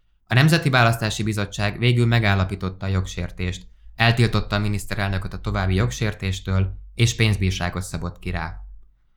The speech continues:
A történet azonban itt nem ért véget. Kampány nem rendezői változat. Kétezer-tizennyolc április tizenharmadikán Orbán Viktor ezzel a címmel tett közzé egy rövid videót a Facebook oldalán.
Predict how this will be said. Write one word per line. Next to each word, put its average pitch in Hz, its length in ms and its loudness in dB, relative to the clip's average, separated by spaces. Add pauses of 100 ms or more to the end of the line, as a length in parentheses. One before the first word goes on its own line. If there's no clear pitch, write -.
(180)
A 104 100 0
történet 131 600 4
azonban 110 380 2
itt 95 120 -2
nem 101 180 2
ért 82 200 -4
véget. 87 480 -8 (1300)
Kampány 151 800 2
nem 143 280 4
rendezői 98 560 2
változat. 92 680 -4 (380)
Kétezer-tizennyolc 131 1080 2
április 123 420 -2
tizenharmadikán 104 1200 -2
Orbán 131 400 4
Viktor 113 400 0
ezzel 123 280 2
a 104 60 0
címmel 98 380 -6
tett 95 180 -6
közzé 104 280 -4
egy 98 120 -4
rövid 113 260 -4
videót 98 380 -4
a 92 40 -6
Facebook 95 440 -10
oldalán. 90 640 -8